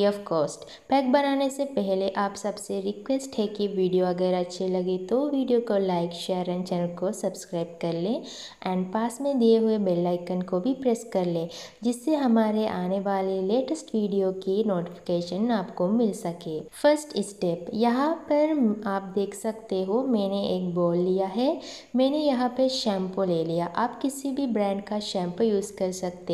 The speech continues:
हैं। मैंने यहाँ पे one teaspoon shampoo add कर रही हूँ।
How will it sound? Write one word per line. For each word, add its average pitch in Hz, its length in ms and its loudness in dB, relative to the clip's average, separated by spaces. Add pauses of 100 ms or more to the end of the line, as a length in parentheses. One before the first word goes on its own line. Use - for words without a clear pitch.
हैं। 175 220 0 (380)
मैंने 277 300 4
यहाँ 226 280 4 (100)
पे 240 100 6
one 196 300 2
teaspoon 226 600 2
shampoo 196 520 -2
add 196 220 0
कर 202 160 0
रही 202 260 0
हूँ। 233 300 2